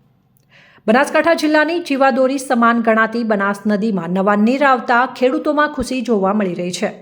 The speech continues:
ઉપરવાસમાં ભારે વરસાદને પગલે રાજસ્થાનમાંથી નીકળતી બનાસ નદીમાં નવા નીર આવ્યા છે. બનાસ નીર રાજસ્થાનમાંથી અમીરગઢ તાલુકાના આવલ ગામની સીમમાં પ્રવેશતા ખેડૂતોમાં ખુશી જોવા મળી રહી છે.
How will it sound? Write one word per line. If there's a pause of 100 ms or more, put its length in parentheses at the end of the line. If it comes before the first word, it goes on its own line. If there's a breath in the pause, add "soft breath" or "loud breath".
(460 loud breath)
ઉપરવાસમાં
ભારે
વરસાદને
પગલે
રાજસ્થાનમાંથી
નીકળતી
બનાસ
નદીમાં
નવા
નીર
આવ્યા
છે. (640 loud breath)
બનાસ
નીર
રાજસ્થાનમાંથી
અમીરગઢ
તાલુકાના
આવલ
ગામની
સીમમાં
પ્રવેશતા
ખેડૂતોમાં
ખુશી
જોવા
મળી
રહી
છે.